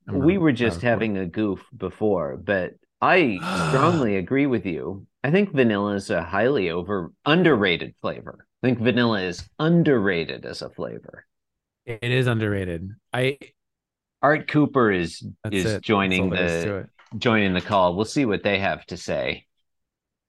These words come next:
Speaker 1: Yeah, you
Speaker 2: Um,
Speaker 1: know, people are always like, "Oh, you know, this thing is this thing or
Speaker 2: It's
Speaker 1: that
Speaker 2: plain
Speaker 1: thing is,
Speaker 2: vanilla.
Speaker 1: is
Speaker 2: Like, it's
Speaker 1: fine, but it's so vanilla," you know?
Speaker 2: Yeah, we use
Speaker 1: But,
Speaker 2: vanilla
Speaker 1: like,
Speaker 2: to mean regular.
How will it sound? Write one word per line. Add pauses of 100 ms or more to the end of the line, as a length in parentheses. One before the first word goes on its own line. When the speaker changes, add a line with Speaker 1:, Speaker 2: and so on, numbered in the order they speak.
(180)
Speaker 1:
Yeah,
you
Speaker 2:
Um,
Speaker 1:
know,
people
are
always
like,
"Oh,
you
know,
this
thing
is
this
thing
or
Speaker 2:
It's
Speaker 1:
that
Speaker 2:
plain
Speaker 1:
thing
is,
Speaker 2:
vanilla. (420)
Speaker 1:
is
Speaker 2:
Like,
it's
Speaker 1:
fine,
but
it's
so
vanilla,"
you
know?
Speaker 2:
Yeah,
we
use
Speaker 1:
But,
Speaker 2:
vanilla
Speaker 1:
like, (360)
Speaker 2:
to
mean
regular.